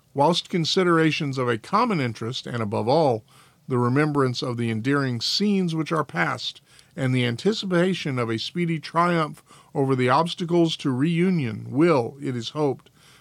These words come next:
not urge in vain moderation on one side and prudence on the other. Publius. As I said, a lot in that one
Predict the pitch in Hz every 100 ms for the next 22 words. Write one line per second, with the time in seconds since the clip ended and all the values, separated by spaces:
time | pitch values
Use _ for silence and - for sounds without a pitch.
0 | _ 143 143 180 - 160 165 156 151 135
1 | 131 139 156 147 151 147 135 151 147 147
2 | 131 120 131 185 170 151 131 120 120 -
3 | _ - - 131 117 - 160 139 107 101
4 | - _ - 120 110 113 113 113 107 -
5 | _ _ _ _ _ _ - 147 123 117
6 | 104 95 - - _ _ _ _ _ _
7 | _ _ _ _ _ _ _ _ _ _
8 | - 107 104 98 131 113 110 120 147 135
9 | 123 143 131 117 104